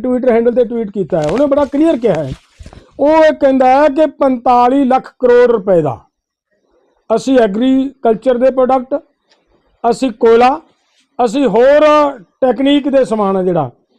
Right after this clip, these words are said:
ਉਹ ਅਸੀਂ ਭੇਜਣਾ ਹੈ ਔਰ ਪੰਤਾਲੀ ਲੱਖ ਕਰੋੜ ਰੁਪਏ ਦਾ ਮਤਲਬ ਫਾਇਦਾ ਹੋਣਾ ਹੈ। ਜਿਹੜੀ ਉਹਨਾਂ ਦੀ ਸੈਕਟਰੀ ਐਗਰੀਕਲਚਰ ਦਾ ਬਿਆਨ, ਬਿਆਨ ਆਇਆ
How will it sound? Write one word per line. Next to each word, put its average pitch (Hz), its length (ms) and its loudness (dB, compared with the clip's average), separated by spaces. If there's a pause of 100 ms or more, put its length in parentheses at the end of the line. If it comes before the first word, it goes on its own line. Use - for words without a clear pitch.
(300)
ਉਹ 302 180 2
ਅਸੀਂ 269 180 -2
ਭੇਜਣਾ 180 360 0
ਹੈ 123 120 -8 (840)
ਔਰ 254 100 -2
ਪੰਤਾਲੀ 240 640 0
ਲੱਖ 269 280 0
ਕਰੋੜ 226 260 2
ਰੁਪਏ 202 300 0
ਦਾ 202 180 0
ਮਤਲਬ 220 580 -2 (520)
ਫਾਇਦਾ 202 280 0
ਹੋਣਾ 160 220 -4
ਹੈ। 131 120 -8 (400)
ਜਿਹੜੀ 226 320 0
ਉਹਨਾਂ 302 240 2
ਦੀ 302 180 2
ਸੈਕਟਰੀ 254 600 -2
ਐਗਰੀਕਲਚਰ 254 600 -2
ਦਾ 262 140 0
ਬਿਆਨ, 226 360 0
ਬਿਆਨ 208 320 -2
ਆਇਆ 156 340 -2